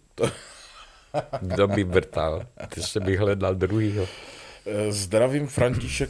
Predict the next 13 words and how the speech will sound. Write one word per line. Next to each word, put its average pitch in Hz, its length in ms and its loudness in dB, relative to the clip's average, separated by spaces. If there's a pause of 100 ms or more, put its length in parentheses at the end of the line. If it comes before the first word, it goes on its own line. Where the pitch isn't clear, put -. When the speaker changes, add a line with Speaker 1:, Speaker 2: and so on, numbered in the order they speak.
(120)
Speaker 1:
P 113 120 0
R, 107 460 0
zdravím, 120 500 -2
s 110 100 -4
jakou 123 280 -4
technikou 120 500 -4
fotíte? 110 640 -8 (540)
Se - 160 -14
tě 110 100 -6
ptají 117 200 -4
často, 117 380 -8
že 85 140 -12
jo? 87 120 -10